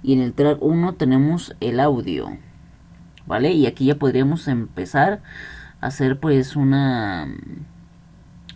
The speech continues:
una, una, una edición, ¿vale? Si yo quiero que mi video salga en pantalla completa,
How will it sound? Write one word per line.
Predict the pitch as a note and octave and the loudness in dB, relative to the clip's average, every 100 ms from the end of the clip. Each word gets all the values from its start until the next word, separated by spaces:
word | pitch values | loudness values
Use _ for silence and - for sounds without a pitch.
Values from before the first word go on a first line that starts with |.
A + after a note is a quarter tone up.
| - - - - - | -20 -20 -20 -20 -10
una, | - C3+ | 0 0
una, | - C#3 C3+ C3 G2 | 2 0 2 0 0
una | A#2 C3 A#2+ | -2 -2 -2
edición, | A2 - E3+ C#3 - - - - - - - - - - - | -6 -4 0 0 -4 -14 -20 -20 -20 -20 -20 -20 -20 -16 -6
¿vale? | A2+ F#3 A#3+ - - - - - - - - | -2 0 -2 -10 -20 -20 -20 -20 -20 -20 -18
Si | - C#3+ | -4 2
yo | F#3 | 2
quiero | F#3 G3 F#3 E3+ E3+ - - - - - - - - - - - - - - - - - - - - | 6 6 6 4 -2 -10 -20 -20 -20 -20 -20 -20 -20 -20 -20 -20 -20 -20 -20 -20 -20 -20 -20 -20 -6
que | - | 2
mi | B2+ | 2
video | B2 B2+ C#3 D3 | 4 4 4 4
salga | D#3 C3 D3 | 0 2 2
en | D3+ | 0
pantalla | B2+ A2+ A#2 B2+ | -2 -2 -2 0
completa, | D3 C3 D3+ D#3+ C3+ C#3+ | 0 0 0 0 -2 -2